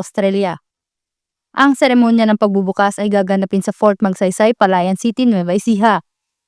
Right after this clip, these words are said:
at magiging simula ng mga pagsasanay na gagawin sa iba't ibang lokasyon sa Northern at Central Zone. Ang layunin ng mga pagsasanay na ito ay upang mapabuti ang interoperability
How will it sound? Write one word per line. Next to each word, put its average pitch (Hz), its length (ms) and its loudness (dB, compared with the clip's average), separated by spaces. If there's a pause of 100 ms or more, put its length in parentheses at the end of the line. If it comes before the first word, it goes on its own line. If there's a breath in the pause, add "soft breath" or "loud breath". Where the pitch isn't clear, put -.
at 233 240 -2
magiging 220 400 2
simula 202 400 2
ng 202 80 -2
mga 190 240 -2
pagsasanay 196 640 0
na 233 80 0
gagawin 185 480 -2
sa 214 80 -2
iba't 185 240 -4
ibang 180 240 -2
lokasyon 214 480 -2
sa 233 160 -4
Northern 196 480 -2
at - 160 -6
Central 180 400 -6
Zone. 196 400 -2 (1040 soft breath)
Ang 262 240 2
layunin 269 400 2
ng 247 160 2
mga 233 160 0
pagsasanay 202 560 -2
na 190 80 -4
ito 214 400 -4
ay 269 160 0
upang 262 240 0
mapabuti 220 560 -2
ang 196 160 -8
interoperability 196 1120 -6